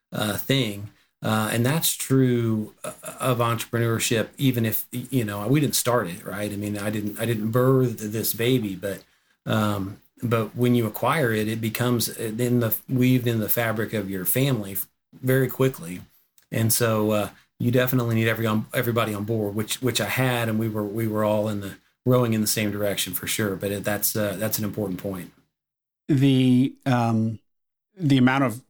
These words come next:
Speaker 2: the amount that this business that you acquired it for, so, you know, millions of dollars, uh, single digit millions of dollars, but still, for a lone individual, we're talking, we're talking a significant amount of money. And, uh,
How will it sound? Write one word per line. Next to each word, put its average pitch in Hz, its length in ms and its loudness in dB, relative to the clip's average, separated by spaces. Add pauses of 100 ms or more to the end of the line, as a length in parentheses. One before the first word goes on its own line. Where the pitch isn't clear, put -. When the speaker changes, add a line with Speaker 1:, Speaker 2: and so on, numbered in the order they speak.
(160)
Speaker 2:
the 131 320 0
amount 143 300 4
that 120 100 -2
this 135 140 2
business 127 420 0
that 139 160 0
you 131 100 2
acquired 156 380 4
it 107 80 -2
for, 101 320 -2
so, 110 360 0
you 127 120 2
know, 98 180 -6 (320)
millions 143 380 6
of 170 60 -2
dollars, 120 420 -2 (500)
uh, 120 460 2 (320)
single 160 260 4
digit 135 300 2
millions 127 260 6
of 147 60 2
dollars, 117 280 2
but 117 120 0
still, 123 240 2
for - 80 0
a 120 60 2
lone 117 200 4
individual, 113 420 4
we're 113 80 4
talking, 110 420 0
we're 131 120 -4
talking 117 300 0
a 104 120 -4
significant 123 580 2
amount 113 180 2
of 104 60 0
money. 104 260 -2 (560)
And, 147 600 4
uh, 139 220 4